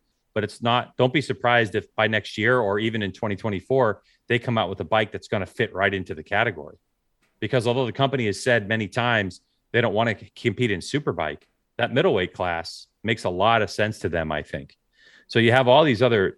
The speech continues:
manufacturers that are willing to be in racing and be in the sport and, and invest in teams. And,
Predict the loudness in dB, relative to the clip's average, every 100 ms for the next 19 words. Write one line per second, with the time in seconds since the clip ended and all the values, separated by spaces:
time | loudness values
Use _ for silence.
0 | -8 -2 0 0 2 2 2 -4 -4 -2
1 | 0 2 2 2 0 2 4 4 4 2
2 | 2 -4 -6 -6 -2 0 0 0 -4 0
3 | 4 6 4 0 -6 -12 _ _ _ -6
4 | 0 2 4 4 4 4 -2 -8 -2 2
5 | 4 4 2 2 0 -6